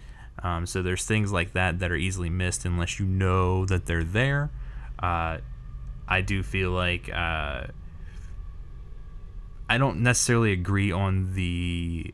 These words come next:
uh, materia front. I think there's plenty of materia, especially if you're picking up everything as you can. Uh, I do think that the accessories are kind of sparse.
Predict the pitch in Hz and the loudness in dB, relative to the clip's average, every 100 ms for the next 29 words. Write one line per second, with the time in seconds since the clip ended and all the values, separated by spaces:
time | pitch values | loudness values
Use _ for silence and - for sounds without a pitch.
0 | - 85 78 78 - 55 - - - - | -6 -4 -4 -6 -8 -10 -12 -14 -16 -16
1 | - - - - - - 101 107 107 107 | -16 -14 -14 -14 -8 -2 2 4 4 4
2 | 117 101 95 95 90 98 87 85 - - | 4 4 2 0 0 0 2 0 -2 0
3 | 107 107 107 - 107 98 95 98 92 95 | 2 4 2 2 0 0 -2 -2 -2 -2
4 | 87 92 87 - - 92 90 90 90 87 | -2 -2 -2 -2 -2 -2 -2 0 0 0
5 | - 90 87 85 80 - 123 120 117 113 | 0 0 0 -4 -8 -4 -2 0 0 0
6 | - - - - - 95 92 85 82 - | -4 -12 -18 -18 -4 0 2 0 -4 -8
7 | - - - 104 107 131 143 143 131 120 | -14 -6 0 0 2 4 4 4 2 2
8 | 110 101 92 95 90 87 107 101 127 123 | 2 -2 -2 -4 -2 0 2 2 4 2
9 | 131 - - - - - - - 113 - | 0 -4 -10 -18 -16 -16 -10 -2 0 2
10 | 131 135 127 - 139 143 151 147 - | 4 4 2 2 4 6 6 4 -2